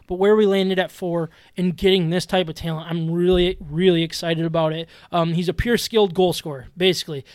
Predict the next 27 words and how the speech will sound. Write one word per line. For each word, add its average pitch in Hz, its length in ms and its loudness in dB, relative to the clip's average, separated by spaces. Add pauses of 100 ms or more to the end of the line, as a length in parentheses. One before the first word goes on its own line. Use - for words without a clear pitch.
(160)
And, 185 180 0
and, 196 160 -4
and 175 500 -8
the 175 80 -6
best 226 240 -2
part 262 160 0
about 170 260 0
him 170 140 -8
is, 170 200 -8
is 175 180 -10
I 175 60 -6
don't 185 400 -4
look 190 220 -4
at 185 160 0
him 170 160 -4
as, 165 560 -6 (420)
uh, 156 340 -6 (180)
a 175 80 -8
player 208 320 0
that's 202 180 2
afraid 185 380 -2
to 170 80 0
go 170 180 2
get 180 160 2
his 160 140 -2
nose 175 260 0
dirty 160 380 -2